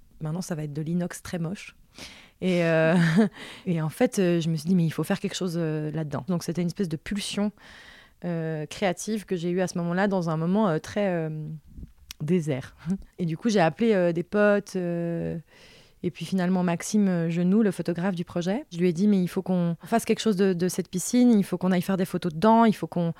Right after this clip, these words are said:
filme des trucs, il faut utiliser cet espace parce que je trouve ça très symptomatique de ce qu'on vit,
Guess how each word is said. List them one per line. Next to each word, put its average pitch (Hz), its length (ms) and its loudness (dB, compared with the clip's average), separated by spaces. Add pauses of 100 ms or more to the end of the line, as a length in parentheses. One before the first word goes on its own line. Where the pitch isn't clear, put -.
(260)
filme 214 300 2
des 180 100 2
trucs, 240 420 2
il 180 60 -4
faut - 140 -2
utiliser 190 400 0
cet - 180 -2
espace 214 400 2
parce - 160 -4
que 180 100 -8
je 156 60 -6
trouve - 160 -16
ça - 180 -2
très 233 200 -2
symptomatique 190 600 -2
de 180 100 -2
ce - 100 -8
qu'on 196 160 2
vit, 220 240 0